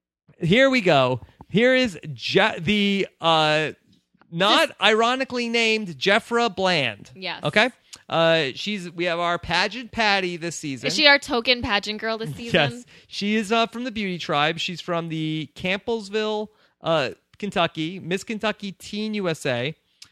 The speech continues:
Speaker 1: She won the Miss, uh, Kentucky
Speaker 2: Is
Speaker 1: U S A two thousand nine,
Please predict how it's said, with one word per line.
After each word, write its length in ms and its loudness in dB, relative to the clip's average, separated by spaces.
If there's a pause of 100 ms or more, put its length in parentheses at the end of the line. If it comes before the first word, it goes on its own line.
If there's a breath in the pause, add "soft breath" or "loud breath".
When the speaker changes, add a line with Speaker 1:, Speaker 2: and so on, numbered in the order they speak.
(140 soft breath)
Speaker 1:
She 200 -6
won 460 -2
the 380 -4
Miss, 340 -4 (540)
uh, 360 0
Kentucky 560 -4 (160)
Speaker 2:
Is 200 -12
Speaker 1:
U 100 4
S 160 0
A 300 4
two 180 -10
thousand 340 0
nine, 460 -2